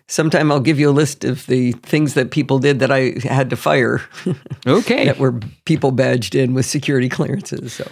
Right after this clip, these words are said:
Speaker 2: Well, the insider threat is not
Speaker 1: It's not a
Speaker 2: zero,
Speaker 1: perfect
Speaker 2: but
Speaker 1: system.
Speaker 2: yeah, it's not perfect. You know, it's all, it's all risks, right? That's all we're doing. We're just balancing risks, 'cause the only way to be safe is to take your phone, encase it in concrete, and throw it in the river. Uh,
Speaker 1: <laughs> Well, this doesn't have anything to do with phones, though.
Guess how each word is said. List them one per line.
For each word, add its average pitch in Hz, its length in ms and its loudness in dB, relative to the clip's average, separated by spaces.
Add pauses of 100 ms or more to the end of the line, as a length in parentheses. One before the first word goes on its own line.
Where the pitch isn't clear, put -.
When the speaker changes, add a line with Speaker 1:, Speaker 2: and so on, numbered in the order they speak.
(120)
Speaker 2:
Well, 156 180 2
the 156 160 2
insider 190 360 4
threat 143 240 2
is 113 100 0
not 120 140 2
Speaker 1:
It's 110 80 -2
not - 120 2
a 113 60 2
Speaker 2:
zero, - 120 2
Speaker 1:
perfect - 240 -6
Speaker 2:
but - 80 -6
Speaker 1:
system. 117 180 -8
Speaker 2:
yeah, 113 260 -8
it's 123 160 -14
not - 160 -8
perfect. 113 340 -10
You 247 80 2
know, 254 180 4
it's 226 100 2
all, 226 260 2
it's 135 180 -2
all 208 140 4
risks, 123 460 0
right? 180 140 4
That's 180 160 2
all 196 100 4
we're 151 100 6
doing. 117 260 4
We're 123 100 -4
just 139 160 -4
balancing 110 380 -2
risks, - 380 -8
'cause - 600 -12 (200)
the 143 80 2
only 135 140 4
way 127 100 4
to 117 80 -2
be 120 100 0
safe 123 300 0
is 113 120 0
to 117 100 -6
take 131 240 0
your 131 80 2
phone, 120 320 2
encase 123 340 -2
it 117 60 -4
in 110 100 -4
concrete, 113 460 -2
and 113 100 -8
throw 120 180 2
it 113 40 2
in 110 60 0
the 110 80 -2
river. 123 340 0 (640)
Uh, 117 320 -4 (560)
Speaker 1:
<laughs> 214 80 -4 (420)
Well, 202 80 6
this 277 160 0
doesn't 254 240 2
have 208 100 4
anything 196 240 2
to 175 60 4
do 160 100 2
with 135 120 0
phones, 123 340 0
though. 120 200 -10